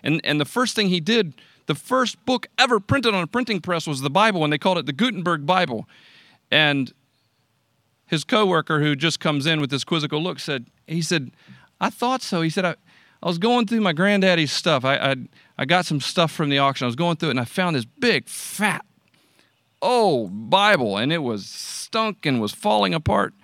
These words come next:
And it said Gutenberg on the front." And his historical, loving coworker said, "Oh my goodness, you have a treasure. That thing is worth millions." And he said, "Oh no." <laughs> He said, "I threw it away."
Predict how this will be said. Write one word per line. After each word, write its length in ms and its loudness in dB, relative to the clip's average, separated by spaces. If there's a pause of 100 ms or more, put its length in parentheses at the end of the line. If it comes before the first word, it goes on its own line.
(600)
And 100 -2
it 80 -2
said 280 -2
Gutenberg 480 0
on 120 -2
the 60 -4
front." 340 -8 (3500)
And 100 0
his 140 0
historical, 800 0
loving 420 2
coworker 500 0
said, 340 0 (1500)
"Oh 180 2
my 200 0
goodness, 420 -2
you 80 2
have 140 0
a 60 -6
treasure. 420 -4
That 160 -2
thing 180 -2
is 140 -4
worth 180 -4
millions." 460 -4
And 100 -6
he 80 -4
said, 220 -4
"Oh 260 0
no." 360 -8 (200)
<laughs> 240 -10 (240)
He 100 2
said, 140 0
"I 80 2
threw 240 -4
it 80 -2
away." 240 -2